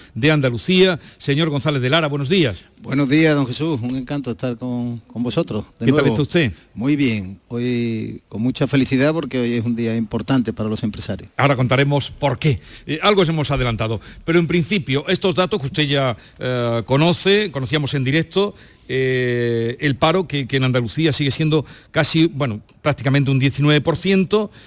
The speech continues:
Speaker 1: mientras que en España es un trece por ciento. Seguimos ahí, eh, seis puntos más de paro en Andalucía.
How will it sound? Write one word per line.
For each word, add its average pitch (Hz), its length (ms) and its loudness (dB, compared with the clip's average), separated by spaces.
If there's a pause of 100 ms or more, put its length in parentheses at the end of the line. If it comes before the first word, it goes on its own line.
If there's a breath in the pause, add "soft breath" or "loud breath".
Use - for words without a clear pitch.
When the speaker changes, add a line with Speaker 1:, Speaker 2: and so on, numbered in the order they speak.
(220 loud breath)
Speaker 1:
mientras 147 340 0
que - 80 -4
en 139 60 2
España 147 320 0
es 131 140 -2
un 131 160 0
trece 151 280 0
por 123 140 -4
ciento. 190 320 2
Seguimos 139 420 -4
ahí, 151 180 2 (360 loud breath)
eh, 123 280 2
seis 160 240 4
puntos 147 500 0
más 151 240 2
de 135 120 2
paro 156 300 2
en 123 80 2
Andalucía. 113 760 -2